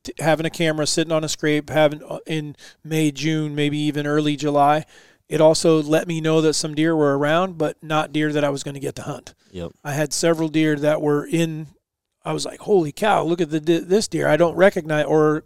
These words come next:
Speaker 1: couple of 'em I did know. I'm like, "Oh, maybe he's moved over." Whoosh.
Speaker 2: Yep.
Speaker 1: As soon as, as soon as he became hard horn, it was gone time.
Speaker 2: Depends.
Speaker 1: I had two of 'em last year that I can think of. The, a deer we called,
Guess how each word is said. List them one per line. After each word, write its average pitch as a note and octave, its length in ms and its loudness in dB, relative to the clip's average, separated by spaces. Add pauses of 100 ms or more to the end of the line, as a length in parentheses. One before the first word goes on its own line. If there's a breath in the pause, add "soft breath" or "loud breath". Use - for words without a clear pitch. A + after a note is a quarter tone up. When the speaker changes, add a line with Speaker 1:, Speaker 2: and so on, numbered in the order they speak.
(120)
Speaker 1:
couple F3+ 260 4
of D#3+ 80 4
'em D#3 60 0
I C#3+ 80 2
did F#3+ 240 4
know. D3+ 200 2
I'm C#3+ 80 -4
like, C#3+ 180 -8
"Oh, A#3 200 0
maybe F3 260 -2
he's E3+ 160 -4
moved F3 260 2
over." D#3+ 380 4 (420 soft breath)
Whoosh. - 140 -6 (680)
Speaker 2:
Yep. F2 220 -10
Speaker 1:
As - 60 -16
soon E3 220 -4
as, D#3+ 320 -4 (160)
as D3 160 -6
soon F3 160 0
as D#3+ 100 -2
he D#3+ 80 2
became D#3+ 340 -2
hard D#3+ 260 4
horn, F3+ 240 2
it D3+ 80 0
was D3+ 180 -2
gone C#3+ 380 -2
time. C3+ 320 -14 (240)
Speaker 2:
Depends. G#2 320 -6
Speaker 1:
I - 20 -4
had D#3 180 0
two G3 220 6
of D3 100 4
'em C#3+ 280 -8
last D3 360 0
year D3 340 -2
that D3 280 -2
I D3+ 140 -4
can C#3+ 160 -10
think D#3+ 240 -6
of. C3+ 200 -8
The, D3+ 240 -6 (160)
a D3+ 140 -8
deer D3+ 240 -2
we D3+ 120 -2
called, D3 380 0